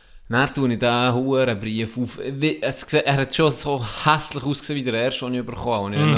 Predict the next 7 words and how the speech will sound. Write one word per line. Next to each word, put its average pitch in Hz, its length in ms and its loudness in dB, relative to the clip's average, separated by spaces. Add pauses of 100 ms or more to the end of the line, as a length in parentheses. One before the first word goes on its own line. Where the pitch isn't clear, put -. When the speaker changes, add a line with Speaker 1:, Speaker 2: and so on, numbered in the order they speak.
Speaker 1:
etwa 110 140 0
achthundert 113 440 -2
Euro 117 260 -4
abgeliefert. 110 580 -10
Und 117 200 -6
dann 120 140 -4 (240)
Speaker 2:
Mm. 143 240 4